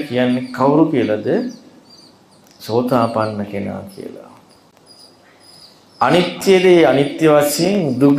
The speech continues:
දේ දුක් වශයෙන්, අනාත්ම දේ අනාත්ම වශයෙන් ඒ සංඥාව,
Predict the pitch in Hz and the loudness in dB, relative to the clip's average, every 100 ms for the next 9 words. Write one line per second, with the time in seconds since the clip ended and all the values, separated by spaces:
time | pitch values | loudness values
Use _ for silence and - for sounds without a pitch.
0 | 147 170 156 123 131 - 147 143 - 165 | 2 2 4 2 0 0 -2 -2 -2 -2
1 | 190 - - 127 143 160 - 156 143 131 | -4 -6 -2 0 2 0 -2 0 4 4
2 | 117 139 143 - 147 143 - 156 151 143 | 4 2 0 -2 -2 -2 -4 -4 -4 -8
3 | - - - _ _ _ _ _ 147 151 | -12 -20 -20 _ _ _ _ _ 2 4
4 | 139 117 - - - - - 131 135 139 | 4 2 0 -4 -10 -10 -4 -2 0 2
5 | 117 104 95 | 2 2 0